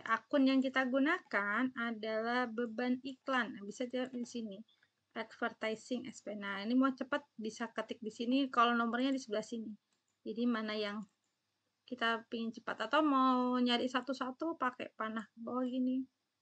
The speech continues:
Jadi mana lebih cepat ya. Delapan ratus lima puluh ribu. Kayak gini, klik kalkulator. Oke, di delapan ratus lima puluh ribu. Kalau udah simpan. Nah, kalau melihat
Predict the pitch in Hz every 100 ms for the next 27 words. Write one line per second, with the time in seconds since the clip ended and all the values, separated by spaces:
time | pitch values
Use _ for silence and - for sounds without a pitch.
0 | _ _ - - - - _ _ _ _
1 | - 208 233 226 208 214 208 214 - -
2 | 196 - - 101 214 - _ _ _ _
3 | - _ - 240 240 254 240 240 277 247
4 | 233 214 - 214 208 202 208 247 - _
5 | - - _ _ - - _ _ _ _
6 | _ _ 214 214 214 226 233 269 370 339
7 | - 277 339 _ - 226 226 220 185 -
8 | - - - - _ - 202 202 208 202
9 | 202 202 - - - - - - 214 -
10 | 214 - 220 233 254 - 226 220 190 196
11 | _ _ _ - - - - _ _ _
12 | _ _ _ _ _ - 185 180 175 175
13 | - 233 240 247 240 240 254 269 311